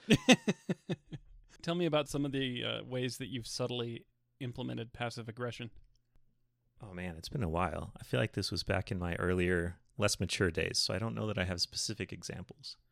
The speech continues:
Speaker 2: I mean, I'm sure it was, like, snarky, like, updates to the tickets or whatever just to, like, get people off my back.
Speaker 1: Like, "I worked six point three nine two four seven hours on this task."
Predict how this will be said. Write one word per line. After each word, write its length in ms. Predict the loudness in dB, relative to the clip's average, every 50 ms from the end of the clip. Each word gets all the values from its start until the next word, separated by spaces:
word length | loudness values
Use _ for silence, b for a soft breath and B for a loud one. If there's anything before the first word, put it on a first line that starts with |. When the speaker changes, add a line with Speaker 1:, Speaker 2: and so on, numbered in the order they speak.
| b b b b b b b b b b b
Speaker 2:
I 60 | 2 4
mean, 120 | 6 8
I'm 80 | 8 8
sure 180 | 8 8 6 6
it 60 | 6
was, 140 | 6 6 8
like, 200 | 8 6 6 4
snarky, 680 | 0 0 2 4 6 6 6 6 4 4 6 6 6
like, 400 | 6 6 4 4 2 -4 -10 -16 _ _ _ _ _ _ _ _ _ _ _ _ _ _ 4
updates 680 | 4 4 4 4 2 4 4 4 4 2 -2 -6 -4
to 120 | -2 -2 0
the 220 | 2 2 0 0 -2 _ _ _ _ _ _ _
tickets 640 | -2 0 0 0 2 0 -2 -2 -2 -2 -4 -4 -2
or 60 | -2
whatever 380 | -2 0 0 0 0 -2 -4 -6
just 280 | -6 -6 -8 -8 -8 -6
to, 100 | -6 -6
like, 240 | -4 -4 -6 -6 -6 -6
get 160 | -6 -6 -6 -6
people 280 | -10 -10 -8 -8 -8
off 140 | -8 -8 -8 -10
my 120 | -12 -10
back. 400 | -8 -6 -4 -4 -4 -4 -6 -8 -10 _ _ _ _ _ _ -20 -20 -18 -8 -4
Speaker 1:
Like, 280 | -2 -2 -2 -2 -6 -2 0
"I 120 | 2 2
worked 200 | 2 2 0 0
six 320 | -2 -2 -2 -2 -2 -4 -4
point 340 | 0 2 2 2 2 0 -2 -8 -20 -20 -12 -8
three 240 | -4 -2 0 0 0
nine 500 | 0 0 0 0 0 0 -2 -4 -6 -10
two 220 | -12 -8 -6 -6 -6
four 320 | -6 -4 -2 0 0 0
seven 440 | -2 -2 0 0 2 2 0 -2 -4 -4
hours 340 | -4 -4 -2 -4 -4 -4 -4
on 120 | -4 -4
this 140 | -4 -6 -6
task." 400 | -8 -8 -8 -8 -10 -12 -14